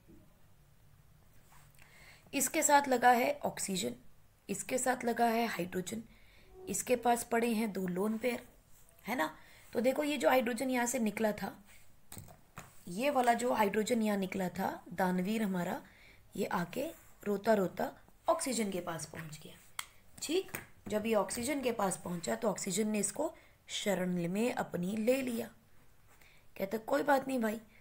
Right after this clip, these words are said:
तू मेरे पास आ जा।" तो ये महाशय पहुँच गए इसके पास। तो ये देखिए, double bond N, single bond O with a dative bond hydrogen, a lone pair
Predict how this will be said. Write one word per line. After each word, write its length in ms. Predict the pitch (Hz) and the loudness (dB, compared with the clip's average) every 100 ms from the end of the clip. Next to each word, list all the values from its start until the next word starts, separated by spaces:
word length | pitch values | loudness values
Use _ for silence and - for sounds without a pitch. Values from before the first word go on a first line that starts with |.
| - - - | -20 -20 -10
तू 60 | 190 | -2
मेरे 240 | 208 240 | 2 2
पास 220 | 277 269 | 4 2
आ 100 | 247 | 0
जा।" 160 | 226 240 - - - - - - - - - - | -2 -4 -10 -20 -20 -20 -20 -20 -20 -20 -20 -12
तो 80 | - | -4
ये 180 | 180 170 | -2 0
महाशय 360 | 170 170 - 165 | -2 -2 -4 -6
पहुँच 320 | 151 208 254 | -4 -4 0
गए 100 | 277 | 0
इसके 220 | 269 262 | 0 -2
पास। 260 | 254 254 - - - - - | -2 -4 -8 -18 -20 -20 -12
तो 80 | - | -4
ये 120 | 196 | -2
देखिए, 300 | 202 226 269 | 0 -2 -2
double 300 | 208 202 220 | 0 0 0
bond 280 | 226 240 240 - | 0 0 0 -2
N, 120 | 208 277 - - - - - - | -4 -4 -10 -20 -20 -20 -20 -10
single 320 | - 247 277 | -4 2 2
bond 240 | 262 269 262 190 | 4 0 -2 -2
O 40 | 196 - - - - 202 | -2 -6 -18 -20 -6 0
with 120 | 220 | 2
a 60 | 247 | 6
dative 300 | 247 247 240 | 6 4 -2
bond 220 | 233 233 | -2 0
hydrogen, 440 | 190 185 170 170 226 254 - - - | 0 0 -2 -2 -4 -8 -18 -20 -8
a 60 | 170 | -4
lone 280 | 180 190 196 | 0 0 -2
pair 220 | 226 240 | -2 -2